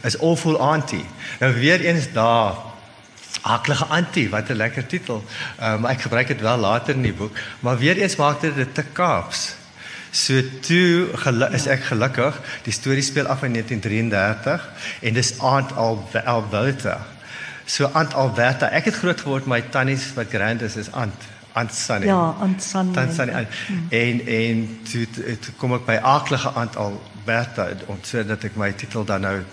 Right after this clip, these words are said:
Speaker 1: op daai manier het. Ehm, ja.
Speaker 2: En die Nederlandse titel wat jy ook nou onlangs mee, eh, gespeel het, wat is dit, Keverknaap?
Speaker 1: Oh, Keverknaap, ja, Keverknaap, ja.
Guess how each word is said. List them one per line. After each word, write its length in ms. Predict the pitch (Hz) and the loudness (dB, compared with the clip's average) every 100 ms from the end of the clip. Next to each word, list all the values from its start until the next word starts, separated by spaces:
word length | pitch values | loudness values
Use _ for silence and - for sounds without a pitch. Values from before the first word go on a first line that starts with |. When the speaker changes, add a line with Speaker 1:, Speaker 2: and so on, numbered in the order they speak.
| - | -12
Speaker 1:
op 140 | - 107 | -10 -4
daai 220 | 98 101 | 0 0
manier 340 | 113 120 107 90 | 0 -2 -2 -2
het. 180 | 85 - - - - - - | -6 -8 -14 -14 -14 -14 -6
Ehm, 400 | 95 98 98 95 98 104 - - | -2 0 0 -2 -8 -14 -18 -12
ja. 180 | 101 101 | -2 4
Speaker 2:
En 60 | |
die 100 | 220 | 8
Nederlandse 560 | 214 220 277 262 240 247 | 10 8 8 6 4 2
titel 260 | 262 - 226 | 0 4 4
wat 120 | 214 | 4
jy 100 | 202 | 4
ook 80 | 208 | 4
nou 160 | 202 | 4
onlangs 400 | 160 196 208 208 | 4 4 4 2
mee, 280 | 202 202 190 190 - - - - - | 2 4 4 2 -6 -16 -16 -14 -2
eh, 380 | 170 160 156 156 - 160 - | 2 4 4 2 0 -2 -2
gespeel 460 | 160 - - 180 175 | -2 -2 2 2 4
het, 140 | 269 | 2
wat 160 | 180 180 | 0 0
is 80 | 170 | 0
dit, 120 | 185 - | 0 2
Keverknaap? 520 | 214 214 226 - 226 | 2 2 2 2 4
Speaker 1:
Oh, 60 | 262 | 4
Keverknaap, 540 | 190 185 - 156 127 | 4 4 2 2 2
ja, 220 | 120 131 107 | 4 4 2
Keverknaap, 680 | 110 143 143 139 127 101 92 | 0 0 0 -2 -2 -2 -2
ja. 240 | 104 87 | -2 -2